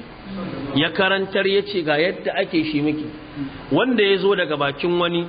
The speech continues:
to fala, wannan ba mu yarda da shi ba. A nan gurin, na so in ɗibo littattafai da yawa, to sai na ga zai cinye mana lokaci,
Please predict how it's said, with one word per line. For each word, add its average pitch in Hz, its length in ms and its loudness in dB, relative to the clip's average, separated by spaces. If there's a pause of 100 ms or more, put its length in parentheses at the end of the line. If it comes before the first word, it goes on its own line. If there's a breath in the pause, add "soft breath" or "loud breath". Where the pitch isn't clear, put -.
to 143 140 -2
fala, 151 400 0
wannan 175 260 0
ba 139 80 0
mu 127 100 -2
yarda 127 200 0
da 143 80 -4
shi - 160 -4
ba. 104 160 -8 (760 loud breath)
A 143 120 0
nan 208 180 2
gurin, 190 300 2 (760)
na 165 160 2
so 196 140 0
in 190 80 0
ɗibo 175 320 2
littattafai 165 460 0
da 160 60 2
yawa, 151 180 2
to 143 80 -6
sai 175 160 -2
na 180 100 0
ga 175 80 2
zai 180 140 2
cinye 160 300 2
mana 160 200 0
lokaci, 147 500 0